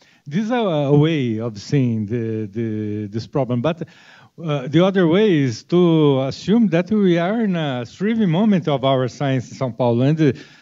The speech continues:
thanks to fapesp, because, uh, we see, uh, the situation in Brazil, uh, a bit gloomy right now, and, but despite everything,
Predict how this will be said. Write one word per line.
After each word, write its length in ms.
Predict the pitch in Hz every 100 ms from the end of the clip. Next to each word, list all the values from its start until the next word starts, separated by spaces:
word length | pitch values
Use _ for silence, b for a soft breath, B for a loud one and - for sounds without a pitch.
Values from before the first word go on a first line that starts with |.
| B
thanks 420 | - 180 214 -
to 100 | 240
fapesp, 720 | 208 196 - 151 120 - - - b b
because, 420 | 143 151 170 160 143
uh, 320 | 151 151 147
we 100 | 185
see, 680 | - - 226 208 143 123 110 b b b b
uh, 840 | 143 139 139 131 123 113 110 110 107
the 100 | 117
situation 520 | 170 - 147 156 151
in 40 |
Brazil, 480 | 127 120 156 151 127 117
uh, 340 | 123 113 104 98 _ _ _ _ _ _ _ _ _
a 140 | - 123
bit 260 | 165 170 131
gloomy 500 | 220 269 175 123 117
right 300 | 135 143 143
now, 400 | 151 160 202 -
and, 480 | 180 196 190 165 135
but 200 | 165 175
despite 500 | 156 - - 196 190
everything, 680 | 196 208 143 196 214 -